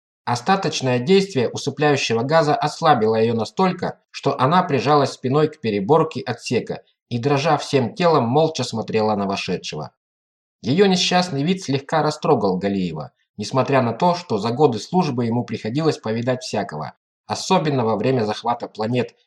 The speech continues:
Ифман и Новогал, да и на самом Чертоке, где слабый человек, не способный себя защитить, немедленно становится рабом сильного.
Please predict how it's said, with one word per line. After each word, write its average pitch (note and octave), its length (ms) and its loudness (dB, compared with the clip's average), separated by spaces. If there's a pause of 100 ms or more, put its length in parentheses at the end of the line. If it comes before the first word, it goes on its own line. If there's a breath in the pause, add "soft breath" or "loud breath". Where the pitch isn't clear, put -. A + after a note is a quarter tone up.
(120)
Ифман C#3+ 640 0
и B2+ 100 -4
Новогал, A#2+ 720 0 (400 soft breath)
да B2+ 220 2
и B2+ 240 -2
на B2 180 0
самом D3 400 0
Чертоке, - 720 0
где A2+ 240 -2
слабый A#2 400 4
человек, C#3+ 460 0
не G#2 80 -8
способный A#2 520 -4
себя A2 300 -4
защитить, A2+ 640 -4 (260 soft breath)
немедленно C#3+ 520 0
становится G2+ 560 -4
рабом G#2+ 360 0
сильного. D#2 580 -8